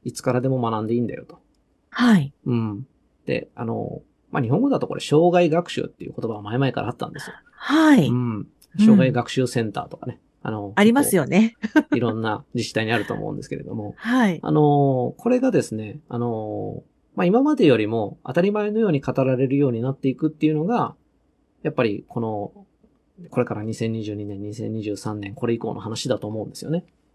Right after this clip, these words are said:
Speaker 2: うん。
Speaker 1: まあ、大学を出たからあとは社会に出て活躍するだけだ。ではなくて、
Speaker 2: うん。うん。
Speaker 1: うん。社会に出てもずっと学んでいるし、で、えー、まあ、しばらく、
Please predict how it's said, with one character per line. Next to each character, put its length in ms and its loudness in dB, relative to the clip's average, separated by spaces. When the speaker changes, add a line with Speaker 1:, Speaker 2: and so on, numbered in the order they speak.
Speaker 2:
う 60 -8
ん。 120 -10
Speaker 1:
ま 140 -6
あ、 20 -12
大 200 6
学 200 0
を 80 4
出 140 2
た 80 2
か 80 -6
ら 80 -2
あ 80 -2
と 80 -2
は 80 -4
社 120 -2
会 160 -4
に 60 -12
出 80 -12
て 120 -10
活 260 -10
躍 160 -8
す 100 -8
る 60 -4
だ 120 -8
け 120 -4
だ。 120 -8
で 80 2
は 120 0
な 120 -8
く 140 -6
て、 280 -2
Speaker 2:
う 40 -6
ん。 200 -4
う 60 -2
ん。 180 -2
Speaker 1:
う 40 -8
ん。 40 -12
社 180 -6
会 200 0
に 60 4
出 120 2
て 80 2
も 280 4
ず 100 -4
っ 20 -12
と 160 -6
学 260 -4
ん 40 -6
で 80 -4
い 60 -2
る 80 -8
し、 360 0
で、 720 0
え 40 -6
ー、 40 -4
ま 260 0
あ、 40 -20
し 160 -8
ば 140 0
ら 100 -6
く、 320 -12